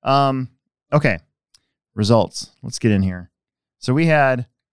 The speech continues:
another record turnout for the, um, Techno Series, and I got good news as well on that. Uh, ProTech came through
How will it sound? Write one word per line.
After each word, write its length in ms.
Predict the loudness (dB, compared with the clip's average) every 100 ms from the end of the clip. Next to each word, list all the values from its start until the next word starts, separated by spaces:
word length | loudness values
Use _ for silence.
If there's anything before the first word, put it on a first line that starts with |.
| _ _
another 480 | 0 2 2 0 -2
record 340 | -2 -4 -4
turnout 540 | -4 -2 0 -2 -4 -6
for 240 | -4 -2
the, 260 | 0 0 0
um, 380 | 0 -2 -4 -12 _ _ _ _ _ _ _ _ _ _ _ _ _
Techno 280 | 0 2 2
Series, 460 | 2 2 0 -4 -8
and 540 | -4 0 2 0 -2 -6 _ _ _ _ _
I 100 | 0
got 160 | 0 0
good 140 | -2
news 320 | -2 -2 -4
as 140 | -6 -2
well 160 | 2
on 120 | 2
that. 260 | 2 -2 -6 _ _ _
Uh, 240 | 0 2 2
ProTech 560 | 0 0 0 -4 -4
came 220 | -2 -2
through 340 | -2 0 0